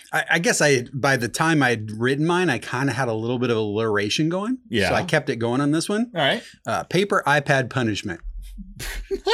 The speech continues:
Speaker 2: Nice.
Speaker 1: Yeah.
Speaker 2: I like that.
Speaker 1: Thank you.
Speaker 2: Very good. All right. So the, the C and final story
Speaker 1: Yeah, yeah.
Speaker 2: I have as entitled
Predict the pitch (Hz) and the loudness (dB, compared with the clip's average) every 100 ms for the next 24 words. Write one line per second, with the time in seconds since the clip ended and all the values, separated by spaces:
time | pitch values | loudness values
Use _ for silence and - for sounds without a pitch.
0 | 480 226 165 - 339 370 92 277 302 415 | 2 0 0 0 2 2 0 0 0 2
1 | - 185 285 277 185 - 156 208 123 85 | 0 0 0 -2 -4 -6 0 0 2 -2
2 | - - - - - - - 131 160 131 | -4 -16 -20 -20 -18 -18 -4 2 4 4
3 | 92 76 - _ _ _ _ _ - 143 | 2 -2 -12 _ _ _ _ _ -2 2
4 | 135 127 127 131 107 110 - - 220 196 | 4 4 2 2 0 2 2 2 2 2
5 | 117 113 104 - 202 117 95 - 95 82 | 2 2 0 2 2 2 -2 -2 -2 0
6 | 92 127 190 95 85 78 - 120 110 123 | -2 0 0 0 -2 -4 2 2 4 2
7 | 113 113 107 104 98 123 110 110 101 | 4 2 2 2 0 2 2 2 0